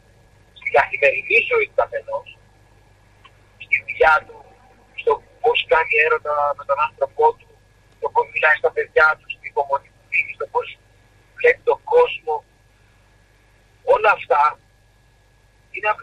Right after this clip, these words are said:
είναι, απαιτούνται για να διανύσεις μια απόσταση τρέχοντας. Μόνο εσύ με τον εαυτό σου. Η φιλοσοφία γενικά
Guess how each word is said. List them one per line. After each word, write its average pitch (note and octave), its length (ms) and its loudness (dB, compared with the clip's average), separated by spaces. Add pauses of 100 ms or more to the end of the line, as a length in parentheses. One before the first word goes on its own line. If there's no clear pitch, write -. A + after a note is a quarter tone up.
είναι, A4 160 0 (260)
απαιτούνται A4 640 -2 (600)
για C#3+ 120 2
να C#3 120 2
διανύσεις - 500 -4
μια C3 180 2
απόσταση - 500 -4 (540)
τρέχοντας. - 580 0 (880)
Μόνο A#4 160 2 (100)
εσύ - 200 -10
με - 100 -20
τον C5 120 -2
εαυτό B4 340 -4
σου. - 100 -20 (760)
Η - 80 0
φιλοσοφία A4 540 0
γενικά G#4 240 0